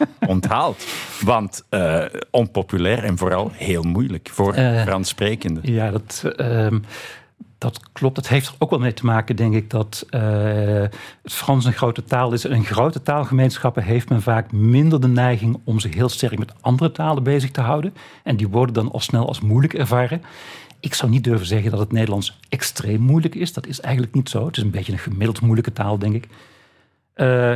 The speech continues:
Speaker 1: en dat het niet populair is bij Waalse kinderen, Franstalige kinderen, dat, ik vermoed dat daar deels ook nog weer andere oorzaken achter zitten. Maar daar weten jullie waarschijnlijk meer van dan ik.
Speaker 2: Ja, over kinderen gesproken.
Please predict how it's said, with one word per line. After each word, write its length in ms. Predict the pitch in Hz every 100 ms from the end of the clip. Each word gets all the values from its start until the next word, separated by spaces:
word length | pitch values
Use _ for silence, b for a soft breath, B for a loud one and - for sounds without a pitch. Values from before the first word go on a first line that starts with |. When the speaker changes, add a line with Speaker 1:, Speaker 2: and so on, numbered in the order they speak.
| -
Speaker 1:
en 60 | 117
dat 100 | -
het 80 | -
niet 140 | 110
populair 460 | 131 - 104 113 196
is 80 |
bij 100 | 185
Waalse 340 | 139 139 135 139
kinderen, 360 | - 139 147
Franstalige 480 | - 127 - 120 110 107
kinderen, 300 | 127 120 113
dat, 420 | 107 - - -
ik 100 | 165
vermoed 240 | - 113 107
dat 80 |
daar 200 | - 110 101 92
deels 520 | - 120 117 113 -
ook 140 | - -
nog 140 | 117
weer 120 | 120 113 - -
andere 260 | - 120 101
oorzaken 440 | - 113 107 104
achter 200 | - -
zitten. 200 | 104 135
Maar 80 | 127
daar 200 | 131 143
weten 200 | 135 135
jullie 160 | 131 123
waarschijnlijk 380 | 110 - 107 139
meer 220 | 110 107
van 140 | 107
dan 100 | 98
ik. 160 | 82 - B B B
Speaker 2:
Ja, 160 | 123 113
over 260 | 113 135
kinderen 360 | 151 160 131 95
gesproken. 640 | 101 - 113 131 - 120